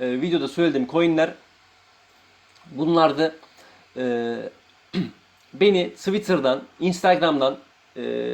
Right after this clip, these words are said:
ve Telegram grubumdan, e, grubumuza katılıp takip edebilirsiniz. E, Twitter'dan sürekli paylaşım yapmaya çalışıyorum.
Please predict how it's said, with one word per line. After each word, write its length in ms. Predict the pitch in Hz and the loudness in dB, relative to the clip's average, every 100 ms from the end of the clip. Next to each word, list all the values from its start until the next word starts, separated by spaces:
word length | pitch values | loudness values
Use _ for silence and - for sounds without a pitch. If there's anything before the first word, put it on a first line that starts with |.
| 123 | -2
ve 220 | 180 180 | -2 -2
Telegram 480 | - 185 170 185 180 | 0 2 2 2 2
grubumdan, 440 | 170 151 131 135 | 2 0 0 -2
e, 280 | 151 - 107 - | -6 -12 -16 -6
grubumuza 420 | 170 170 160 139 | -4 0 0 0
katılıp 360 | 165 151 165 - | -4 -6 -8 0
takip 320 | 170 170 180 | 0 2 2
edebilirsiniz. 600 | 175 165 170 175 175 170 _ - - - - - | 2 0 -4 -4 -4 -6 _ -20 -20 -20 -20 -14
E, 120 | 120 | -12
Twitter'dan 560 | - 180 180 180 160 170 | -8 -8 -4 -2 0 0
sürekli 340 | 165 175 170 | 0 -4 -4
paylaşım 400 | 156 151 151 156 | -2 0 0 -2
yapmaya 260 | 143 127 123 | -4 -4 -6
çalışıyorum. 560 | 165 170 - 175 175 | -4 -4 0 0 0